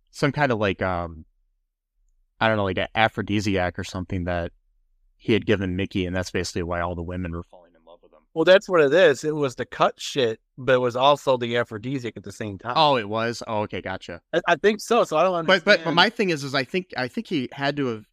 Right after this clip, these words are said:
Speaker 1: I don't know if it was the same thing, though, because I think there are two different
Speaker 2: Oh,
Speaker 1: potions.
Speaker 2: okay.
Speaker 1: Because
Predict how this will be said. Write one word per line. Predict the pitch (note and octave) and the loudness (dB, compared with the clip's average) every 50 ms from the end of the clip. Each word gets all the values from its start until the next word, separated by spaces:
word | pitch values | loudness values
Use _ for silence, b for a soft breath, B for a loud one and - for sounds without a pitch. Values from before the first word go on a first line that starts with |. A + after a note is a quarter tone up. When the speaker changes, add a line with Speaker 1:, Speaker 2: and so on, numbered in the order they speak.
| _ _ _ _ - | _ _ _ _ -2
Speaker 1:
I | A#2 C3+ | 0 0
don't | F#3+ A3+ | 2 2
know | A3+ | 0
if | G#3 - | 0 0
it | F#3 | 0
was | D3 B2 A2+ | 0 -2 -4
the | B2+ | -6
same | G#2+ - D3+ C3+ B2 A2 | -4 -2 0 0 0 0
thing, | - - C#3+ D#3+ E3 C3+ | -2 -4 -4 -2 -2 -2
though, | G#2+ G2+ | -2 -4
because | G2+ G#2 A2 G#2 | -2 -4 -4 -2
I | A#2+ A#2 | -2 -4
think | - E3 C#3 | -4 -4 -4
there | D3 C3 | -2 -2
are | A#2 | -4
two | G#2 - - B2+ | -4 -4 -8 -8
different | A2+ - - | -4 0 2
Speaker 2:
Oh, | E3 C#3+ | 4 4
Speaker 1:
potions. | B2 A2 A#2 A#2 B2 A2+ A2 G#2 G2 | 4 0 -2 -2 -2 -2 -2 -2 -4
Speaker 2:
okay. | G2 b b b b b _ | -8 b b b b b _
Speaker 1:
Because | C3+ C3 - D3 C#3+ C#3 C3 A#2+ - | -8 -4 -2 0 0 0 0 -2 -6